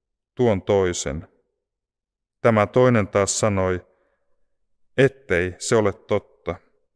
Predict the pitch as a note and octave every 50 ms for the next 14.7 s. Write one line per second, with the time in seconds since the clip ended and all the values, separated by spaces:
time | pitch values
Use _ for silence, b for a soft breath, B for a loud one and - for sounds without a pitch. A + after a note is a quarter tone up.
0 | _ _ _ - B2+ A#2+ A2+ G#2 G2+ F#2+ - - _ - A2+ A2 G#2+ G#2 - E2+
1 | E2+ F2+ F2+ - - A2+ A2+ A2+ A2 - - G2+ G2 G2 G2 - A2+ A2 - -
2 | A#2+ A#2 G2+ F2 F#2 F2 - G2 F#2+ F2 E2 D#2+ F2 F2+ - _ _ _ _ _
3 | _ - - _ - _ _ _ _ _ _ _ _ _ _ - E3 D#3+ - E3
4 | D3 - - C3 B2 B2 B2+ B2+ B2 A#2+ A2+ A2 G#2 G#2+ G#2+ G#2+ G#2+ G2+ F#2 E2+
5 | - _ _ _ _ D2+ D2 - _ _ _ _ - - - - - - _ _
6 | _ _ _ _ _ _ _ _ _ _ _ _ _ _ _ _ _ _ _ A2+
7 | A2 G#2+ G2 F#2 F#2 F2+ - - - G2+ F#2 E2+ E2+ E2 E2 E2 - _ _ _
8 | _ _ _ _ _ _ _ _ b b b b b b b b b b b _
9 | - C#3 D#3 D#3 C3 - - A2 - - C3 B2 A2+ G#2+ - - F#2+ F#2+ F#2+ F#2
10 | F2+ F2 - _ _ _ - A#2+ A2+ G2+ F#2+ F2 - F#2 F2 E2+ E2 - - F#2
11 | - _ - D#2 B1+ - - _ _ _ _ _ _ _ _ _ _ _ _ _
12 | _ _ _ _ _ _ _ _ _ _ _ _ _ _ _ _ _ _ _ _
13 | _ _ _ _ _ _ _ _ _ _ - D3 E3 F3+ E3+ D#3+ C3 - B2 A2+
14 | A2 - - B2+ B2 - - - - - F#2+ F2+ F2 E2+